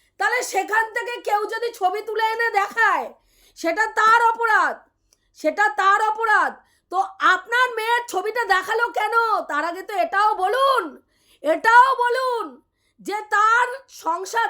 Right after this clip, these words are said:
চালানোর মুরত তার নেই। ছেঁড়া হাওয়াই চপ্পল পরে তার বউকে দেহ ব্যবসা করতে হয়, তবে গিয়ে সেই টাকায় তাদের সংসার চলে। কমিউনিটি পোস্টগুলো ভুলে গেছেন দিদি, কমিউনিটি পোস্টগুলো ভুলে গেছেন। ধোয়া তুলসী পাতা সেজে আজকে বসেছেন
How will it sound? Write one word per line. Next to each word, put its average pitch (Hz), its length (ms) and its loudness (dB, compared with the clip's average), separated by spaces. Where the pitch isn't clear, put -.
চালানোর 392 460 -4
মুরত 381 480 -4
তার 392 180 -4
নেই। 381 600 -8
ছেঁড়া 359 300 2
হাওয়াই 440 520 4
চপ্পল 453 420 0
পরে 427 420 0
তার 403 240 2
বউকে 403 600 -2
দেহ 403 400 2
ব্যবসা 466 380 4
করতে 453 340 -2
হয়, 427 280 0
তবে 403 320 -4
গিয়ে 427 220 -6
সেই 381 240 -8
টাকায় 403 300 -4
তাদের 381 260 -4
সংসার 339 520 -6
চলে। 349 480 0
কমিউনিটি 262 500 -2
পোস্টগুলো 311 560 0
ভুলে 294 260 2
গেছেন 370 420 0
দিদি, 466 540 4
কমিউনিটি 415 540 2
পোস্টগুলো 415 540 2
ভুলে 392 220 -2
গেছেন। 453 540 0
ধোয়া 381 280 4
তুলসী 392 340 -6
পাতা 415 280 0
সেজে 339 260 -8
আজকে 415 320 -4
বসেছেন 427 560 -2